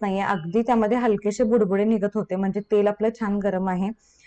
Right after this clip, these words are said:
इथे आता गुलाबजाम तळण्यासाठी खूप जास्त तेलाच-, गरम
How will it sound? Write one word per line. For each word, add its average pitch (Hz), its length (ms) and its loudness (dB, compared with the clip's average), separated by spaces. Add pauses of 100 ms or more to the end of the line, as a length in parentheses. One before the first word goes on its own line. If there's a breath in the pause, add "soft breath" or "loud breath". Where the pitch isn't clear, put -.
(320 soft breath)
इथे 220 220 -2
आता 262 140 2
गुलाबजाम 240 500 4
तळण्यासाठी 240 440 0
खूप 202 260 -4
जास्त 233 300 0 (120)
तेलाच-, 214 680 0
गरम 226 280 4